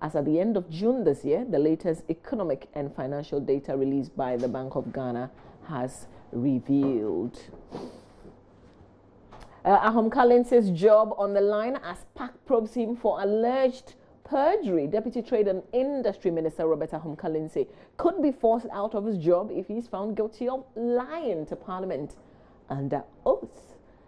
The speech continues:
That sounds big. Details of that on myjoyonline dot com. You can, uh, check all that out. G N P C wasting too much oil money. It needs monitoring, uh, says the majority leader in Parliament, Osei Mensah Bone. So Ivory Coast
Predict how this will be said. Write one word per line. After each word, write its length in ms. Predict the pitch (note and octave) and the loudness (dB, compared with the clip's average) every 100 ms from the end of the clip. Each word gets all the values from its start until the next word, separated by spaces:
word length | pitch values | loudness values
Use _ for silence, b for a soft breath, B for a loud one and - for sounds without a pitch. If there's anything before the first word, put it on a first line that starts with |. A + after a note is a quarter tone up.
| b b b - - - - - | b b b -20 -20 -20 -20 -16
That 120 | G#3 | -14
sounds 360 | - G3 G3 | -10 -6 -6
big. 360 | C3 G3 B3+ - | -4 -4 -4 -6
Details 340 | F#3 F#3 E3+ D#3 | -8 -4 -4 -2
of 120 | C#3 | -4
that 140 | D#3 | -6
on 100 | C#3+ | -6
myjoyonline 540 | C#3 C3 D#3 C3+ C3 B2+ | -8 -10 -10 -10 -10 -10
dot 180 | - | -12
com. 300 | - D3 A#2+ | -12 -10 -8
You 120 | A2 B2+ | -8 -10
can, 280 | D#3 A#2 A2+ | -10 -10 -10
uh, 100 | A2 | -10
check 220 | - C3 | -12 -10
all 160 | C3+ A#2+ | -8 -8
that 160 | G#2 - | -8 -8
out. 240 | E3+ E3+ | -6 -4
G 140 | E3+ F3 | -2 -2
N 80 | E3+ | -2
P 140 | F3+ | -4
C 140 | E3+ E3 | -6 -2
wasting 400 | D#3+ E3 F3+ E3 | -2 -4 -6 -6
too 180 | A3 | -4
much 240 | F3+ F3 F3 E3+ | -2 -4 -4 0
oil 220 | E3+ E3 | 2 2
money. 460 | E3 F#3+ G3 B3 - | 0 -4 -2 -2 -2
It 160 | D#3 | -2
needs 280 | F3 F#3+ - | -2 -4 -6
monitoring, 680 | G3+ A#3 F4+ G4+ A3+ D3+ - B B B | -6 -2 -2 -2 0 -2 -4 B B B
uh, 180 | B2 B2+ | -6 -6
says 400 | - E3+ D3+ D3+ B B | -8 -8 -8 -10 B B
the 80 | - | -8
majority 720 | B2+ C3 B2+ G3 E3 C3 - | -6 -4 -4 -2 -2 -2 -2
leader 320 | C#3+ C3+ C3+ | 0 2 0
in 80 | B2+ | -2
Parliament, 540 | C#3+ E3+ E3+ - E3 - | -6 -6 -4 -4 -4 -8
Osei 360 | - - - - - D3+ C#3 | -10 -4 -4 -4 -2 -2 0
Mensah 840 | C#3 C3 B2+ C3 C3+ - - G#2 - B B B - | -2 -2 -2 -2 -6 -8 -10 -10 -10 B B B 2
Bone. 300 | C3 G#2+ - | 2 2 -2
So 220 | - - | 0 2
Ivory 200 | G3+ G#3 | 4 4
Coast 280 | G#3+ G#3 - | 4 2 2